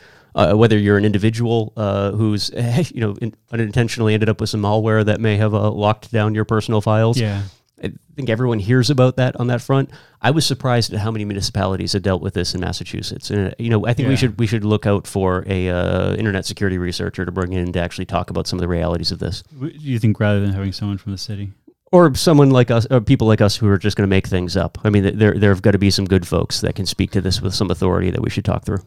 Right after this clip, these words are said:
Speaker 2: I mean, I can speak to this. I could, s-, uh, I'm, I don't wanna get into it today, obviously. Like, I feel like in my professional life as a sometime computer guy, I think I've had two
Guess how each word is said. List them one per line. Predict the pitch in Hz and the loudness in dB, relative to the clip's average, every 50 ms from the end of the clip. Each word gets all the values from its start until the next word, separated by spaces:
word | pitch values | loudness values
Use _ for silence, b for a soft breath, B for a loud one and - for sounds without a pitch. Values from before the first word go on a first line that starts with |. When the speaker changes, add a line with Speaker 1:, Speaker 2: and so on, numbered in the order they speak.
| _ - | _ -2
Speaker 2:
I | 151 | -2
mean, | 156 165 - | 0 0 2
I | 185 233 | 0 0
can | 240 262 226 | 0 0 -2
speak | - - - 180 - | -4 -4 -8 -8 -6
to | - 127 | -4 -4
this. | 123 120 117 - | -2 -4 -4 -2
I | - 147 180 | -2 -2 -2
could, | - 214 147 | 0 -2 -4
s-, | 131 - - - | -4 -8 -12 -12
uh, | 156 139 - - 120 - | -12 -12 -14 -16 -20 -16
I'm, | - 120 120 120 123 | -10 -6 -4 -4 -4
I | 123 131 - 120 | -4 -4 -4 -2
don't | 117 117 | 0 0
wanna | 110 104 101 | 0 0 0
get | 101 101 | 0 0
into | 101 98 - 104 | -2 -2 -2 -4
it | 95 92 | -6 -4
today, | - 120 110 110 104 98 98 | -4 -2 -2 -2 -2 -2 -4
obviously. | 95 95 92 92 87 95 98 98 | -6 -6 -8 -8 -8 -8 -6 -6
Like, | 101 104 - - | -8 -8 -6 -4
I | 139 170 185 | -2 -2 -2
feel | 170 - 214 | -2 -4 -4
like | 175 151 131 - - _ _ _ _ _ _ _ _ _ _ _ _ _ _ | -4 -4 -6 -8 -14 _ _ _ _ _ _ _ _ _ _ _ _ _ _
in | - 151 139 | 0 0 2
my | 151 156 160 160 151 | 2 0 0 -2 -4
professional | - - 135 - - 139 123 - - 143 123 110 | -4 -8 -8 -6 -4 -4 -4 -4 -4 -4 -4 -2
life | 107 110 110 107 - | 0 -2 -2 -2 -4
as | 107 92 | -6 -8
a | 95 | -8
sometime | 95 - 117 107 95 107 101 101 98 | -6 -6 -6 -4 -4 -4 -4 -6 -6
computer | - 107 92 - 110 107 104 101 | -8 -10 -10 -6 -6 -6 -6 -4
guy, | 92 98 95 95 95 95 95 92 92 92 - _ _ _ _ _ _ _ _ _ _ _ _ _ _ - | -4 -4 -4 -2 -4 -4 -6 -6 -8 -10 -12 _ _ _ _ _ _ _ _ _ _ _ _ _ _ -6
I | 120 120 | -4 -4
think | 117 - 135 123 | -2 -2 -4 -4
I've | 120 101 | -2 -2
had | 104 104 98 - - | -4 -4 -4 -6 -8
two | - - 143 135 | -6 -4 -4 -4